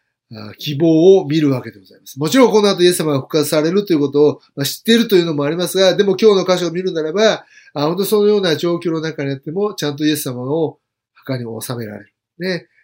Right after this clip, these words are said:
えー、有股屋のヨセフ、ね、議員である、ね、有力者であるヨセフと、そしてあの、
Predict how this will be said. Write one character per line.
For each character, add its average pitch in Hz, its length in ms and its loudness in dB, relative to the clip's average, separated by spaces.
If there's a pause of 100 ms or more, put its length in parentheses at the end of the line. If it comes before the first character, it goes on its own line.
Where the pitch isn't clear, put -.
(180)
え - 20 -14 (400)
ー、 123 60 -6
有 131 60 -4
股 123 220 -8
屋 120 280 -8
の 123 280 -10 (180)
ヨ 135 120 -4
セ 131 140 -4
フ、 - 300 -14
ね、 156 180 -6
議 131 240 -4
員 120 140 -10
で 123 100 -6
あ 139 80 0
る、 143 220 -2 (160)
ね、 165 140 -4
有 147 180 0
力 143 180 0
者 139 160 -4
で 135 100 -2
あ 160 100 2
る 160 180 -2 (400)
ヨ 120 100 -8
セ 123 140 -6
フ - 120 -14
と、 202 260 4
そ 147 120 -2
し 143 80 -6
て 190 120 0
あ 165 80 -2
の、 160 240 -4